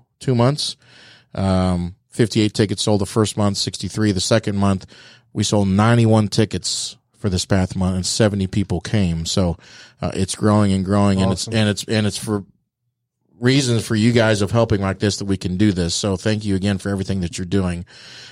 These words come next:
Speaker 1: Um, all right, we're gonna kinda go a little back a little bit and, and talk about, um, just some, 'cause we got some time, and I don't wanna, I, I don't wanna end real quick. So I, I wanna learn a bit more about each of you.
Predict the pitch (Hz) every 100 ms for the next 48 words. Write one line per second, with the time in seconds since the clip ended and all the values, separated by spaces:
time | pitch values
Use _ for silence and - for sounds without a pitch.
0 | - 110 104 98 98 - - - 139 135
1 | 131 139 151 131 - 131 127 113 - _
2 | _ _ - 123 123 120 110 110 113 113
3 | - 110 110 104 101 85 101 - 101 95
4 | 113 110 101 98 98 - _ _ _ _
5 | - 107 101 95 92 80 - _ _ _
6 | _ _ _ 104 127 120 127 107 104 92
7 | - _ _ _ _ _ _ - 107 104
8 | 107 - 101 107 110 98 95 98 101 101
9 | 101 101 98 85 104 104 101 95 104 113
10 | 107 107 110 107 - 156 107 - - -
11 | - - - - - - 139 151 139 156
12 | 151 131 135 131 139 120 117 131 131 123
13 | 98 92 92